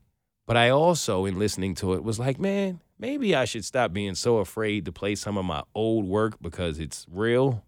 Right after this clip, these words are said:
it's raw, it's genuine, it's honest, it's before the bells and whistles." And I'm sure there are other people who are listening and who wanna come up and who think that your work has to always be so polished and so amazing off the top and so immediately. And it does not.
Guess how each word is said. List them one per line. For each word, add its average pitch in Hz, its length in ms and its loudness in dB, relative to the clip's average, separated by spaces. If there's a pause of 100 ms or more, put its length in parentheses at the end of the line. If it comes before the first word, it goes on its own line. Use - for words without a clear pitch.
(140)
it's - 160 -20
raw, 117 340 6
it's 110 200 -2
genuine, 113 460 0
it's 87 140 -4
honest, 107 340 -2
it's 90 80 -8
before 110 320 0
the 113 80 2
bells 110 340 4
and 104 100 0
whistles." 107 460 0 (840)
And 127 120 -2
I'm 131 80 0
sure 139 260 2
there 127 160 4
are - 80 2
other 120 180 4
people 117 340 2
who 117 120 4
are 107 60 4
listening 113 400 2
and 110 100 0
who 120 80 4
wanna 107 200 2
come 131 220 2
up 113 160 4
and 104 120 -2
who 113 140 -2
think 127 260 -2
that 107 140 2
your 113 180 2
work 117 240 -2
has 110 180 -2
to 101 80 -2
always 107 380 2
be 104 140 -4
so 110 200 2
polished 101 540 2
and 98 180 -4
so 117 200 4
amazing 110 580 2
off 113 260 2
the 110 100 -6
top 113 360 -2
and 87 160 -8
so 117 260 0
immediately. 107 520 -2
And 117 80 0
it 147 80 -4
does 175 200 4
not. 190 400 2